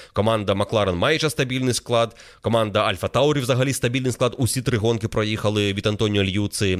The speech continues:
і мотогонщик Лука Сальвадорі. Е, ну і команда Хаас, безумовно, в та-, стабільному складі була із братами Фіттіпальді, що й дало їй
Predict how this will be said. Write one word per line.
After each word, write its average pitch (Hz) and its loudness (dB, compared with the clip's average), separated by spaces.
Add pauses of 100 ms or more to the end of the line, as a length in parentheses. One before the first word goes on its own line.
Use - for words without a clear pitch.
і 95 0
мотогонщик 95 0
Лука 98 -2
Сальвадорі. 95 0 (480)
Е, 117 2
ну 254 0
і 226 2
команда 127 2
Хаас, 87 0
безумовно, 113 0
в - -6
та-, - -4
стабільному 98 -2
складі 131 -2
була 92 0
із 90 -4
братами 92 -2
Фіттіпальді, 190 -2
що 170 0
й 165 4
дало 120 2
їй 123 -2